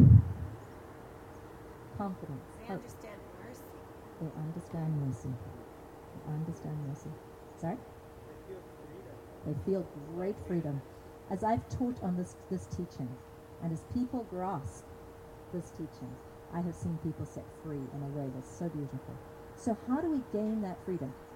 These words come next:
Speaker 1: For those of us who this morning have thought about things that have been said and go, "Boy, I identify with that," or, "I recognize that that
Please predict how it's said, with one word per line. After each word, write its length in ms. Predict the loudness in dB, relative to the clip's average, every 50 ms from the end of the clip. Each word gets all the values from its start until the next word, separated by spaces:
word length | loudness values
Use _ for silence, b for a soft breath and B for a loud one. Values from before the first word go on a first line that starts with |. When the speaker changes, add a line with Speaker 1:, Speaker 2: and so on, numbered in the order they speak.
| -14 -14 -14 -8 -6
Speaker 1:
For 80 | -4 -4
those 400 | 0 0 0 2 0 0 -4 -8 -8 -6 -4
of 120 | -4 -2
us 360 | 0 0 -2 -2 -4 -6 -8 -4 0
who 220 | 2 2 2 2 0 -2 -8 -14 -14 -14 -14 -8 -4
this 200 | -4 -4 2 4
morning 280 | 6 8 8 8 6 4
have 120 | 0 -2 0 2
thought 180 | 4 4 4 4
about 240 | 4 2 2 0 0 0 2
things 240 | 2 4 4 2 2
that 80 | 0
have 120 | -2 -2 -2
been 160 | -2 -2 -2
said 240 | 0 0 2 2 2
and 120 | 0 0
go, 100 | 0 0
"Boy, 160 | 0 2 2
I 140 | 2 2 2
identify 600 | 2 2 2 2 4 4 2 0 -2 -2 0 0
with 220 | 2 2 0 0 0
that," 340 | 0 -2 -2 -4 -8 -12 -12 -12 -12 -12 -14 -14 -14 -14 -14 -14 -14 -14 -14 -14 -14 -14 -14 -14 -14 -14 -14 -14 -14 -14 -14 -8 -2 2
or, 220 | 4 4 4 4 2
"I 220 | 2 2 4 4 4 2 2 2
recognize 800 | 2 2 4 4 2 0 2 0 0 0 0 -2 -2 -4 -4 -2 -2
that 220 | -2 -2 0 0
that 260 | 2 2 2 2 0